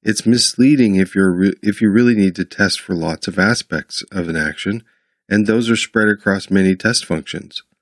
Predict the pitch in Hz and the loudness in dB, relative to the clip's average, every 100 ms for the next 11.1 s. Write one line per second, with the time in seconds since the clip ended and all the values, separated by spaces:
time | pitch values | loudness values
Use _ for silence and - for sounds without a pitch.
0 | _ _ - 90 90 - 95 - 104 95 | _ _ -4 -2 -2 -4 -4 -2 0 0
1 | 87 90 - 95 - 127 - - 151 151 | 0 -4 -6 -6 -4 -2 -2 0 0 0
2 | - - 120 151 95 - 78 73 73 _ | -6 -6 -2 0 -2 -4 -12 -14 -18 _
3 | _ _ - 110 156 139 143 120 - 123 | _ _ -12 -2 0 2 0 0 0 -2
4 | 117 110 113 - 131 135 - 80 80 82 | -2 -2 -2 -2 -2 -2 -6 -6 -10 -12
5 | 90 95 131 135 117 156 127 95 - - | -10 -4 -2 0 2 2 0 -2 -4 -6
6 | 85 - - _ _ _ _ 117 147 160 | -6 -8 -20 _ _ _ _ 0 2 2
7 | 120 98 80 80 - _ _ _ _ 127 | 0 -4 -8 -12 -16 _ _ _ _ -6
8 | - 156 160 - - _ _ _ - - | 0 0 -2 -6 -12 _ _ _ -4 -4
9 | - 113 104 - - 110 - 160 - - | -2 -4 -4 -6 -6 -4 -2 -2 -4 -10
10 | - _ _ _ _ - 123 - 104 101 | -16 _ _ _ _ -4 -4 0 0 2
11 | 107 | 0